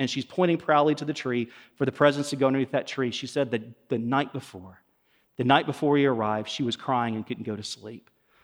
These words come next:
She was crying and she was so upset that she could not provide Christmas for her daughter. And she started praying to God.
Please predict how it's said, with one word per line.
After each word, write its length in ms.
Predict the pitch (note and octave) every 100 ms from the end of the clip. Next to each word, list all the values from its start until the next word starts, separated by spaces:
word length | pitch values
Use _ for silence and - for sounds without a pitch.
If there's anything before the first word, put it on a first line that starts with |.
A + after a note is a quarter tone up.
| -
She 140 | -
was 80 | D#3+
crying 360 | - E3 D#3
and 80 | D3
she 160 | - E3
was 140 | C#3
so 240 | - F3 E3+
upset 320 | D#3+ - D#3
that 100 | B2+
she 380 | - - D3+ D3+
could 240 | - C3+
not 260 | C3 C3+ -
provide 440 | C3 B2 B2 -
Christmas 340 | B2+ - B2
for 180 | - B2
her 140 | G2+ G#2+
daughter. 460 | G2+ G2 F#2 D#2+ _ _ _ _ _
And 100 | B2
she 120 | -
started 280 | C#3 C#3+ B2+
praying 340 | - C3 C#3 A#2+
to 80 |
God. 340 | A2 G#2 -